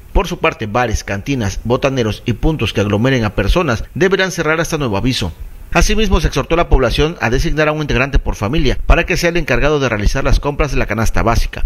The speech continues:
Para el funcionamiento del transporte urbano dentro de la población, deberán contar con cubrebocas, alcohol con gel y desinfectar sus unidades.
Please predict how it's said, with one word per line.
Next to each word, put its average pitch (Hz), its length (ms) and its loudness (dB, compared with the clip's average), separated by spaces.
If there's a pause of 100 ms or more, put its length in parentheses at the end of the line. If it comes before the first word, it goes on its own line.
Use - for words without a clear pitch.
(120)
Para 104 160 0
el 101 80 -4
funcionamiento 107 560 0
del 113 140 2
transporte 127 480 0
urbano 135 300 0
dentro 110 260 0
de 104 60 2
la 104 120 4
población, 180 480 4 (100)
deberán 196 360 2
contar 175 300 -2
con 165 120 0
cubrebocas, 113 720 0
alcohol 110 380 2
con 110 160 2
gel 151 260 2
y 131 80 2
desinfectar 165 500 4
sus - 200 -4
unidades. 113 560 -2